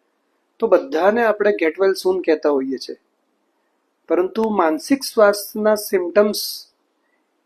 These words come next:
એ સામાન્ય નરી આંખોથી દેખાતા નથી અને એટલે આવા વ્યક્તિઓને પણ મદદની જરૂર હોય છે, એમને પણ get well soon-ની જરૂર હોય છે. અને આ જ સંદર્ભમાં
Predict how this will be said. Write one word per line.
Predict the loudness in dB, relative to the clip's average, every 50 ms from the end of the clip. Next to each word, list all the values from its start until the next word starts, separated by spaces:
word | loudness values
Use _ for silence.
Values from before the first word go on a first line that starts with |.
| _
એ | -2 -2
સામાન્ય | 0 2 0 0 4 2 2 2 2 2 2 2
નરી | 4 2 2 4 2 2
આંખોથી | 2 0 -4 -8 -8 -4 -4 -2
દેખાતા | 0 -2 -2 0 -2 0 0 0
નથી | -2 -2 -4 -8 -16 -20 -20 _ _ _ _ _ _ _ _ _ _ _ _ _ _ _ _ _ _ _ _ _
અને | -6 -2 0 0 0
એટલે | 0 -2 -4 -4 _ 2 6 6 6 6 4 -2 _ _ _ _ _ _ _ _ _ _ _ _ _ _ _ _ _ _ _ _ _ _ _ _ _ _
આવા | 2 4 6 6
વ્યક્તિઓને | 6 6 4 4 4 _ 0 2 2 4 2 0
પણ | 0 0 -2 -2
મદદની | -2 -2 0 -2 -2 -2 _ -4 -2
જરૂર | 2 2 2 2 2 0 0
હોય | -4 -6 -6 -6
છે, | -8 -10 -10 -10 -10 _ _ _ _ _ _ _ _
એમને | -4 -2 0 0 -2
પણ | 0 0 0 -2
get | 2 4 4 4 4
well | 4 2 2 0
soon-ની | 0 -4 -2 -2 0 0 0 0 2 2 2 2 0 _ _ _ _ _ _ _ _ _ _ _ _ _ _ _ _ _ -12
જરૂર | 2 2 4 4 4 2 2
હોય | 0 -4 -4
છે. | -6 -8 -14 -16 -18 _ _ _ _ _ _ _ _ _ _ _ _ _ _ _ _ _ _ _ _ _ _
અને | -8 -6 -4 -4
આ | -2 0 2 2 2
જ | 0 0
સંદર્ભમાં | -2 -2 0 0 0 2 2 2 2 -2 -6 -6 -4 -4 -4 -4 -8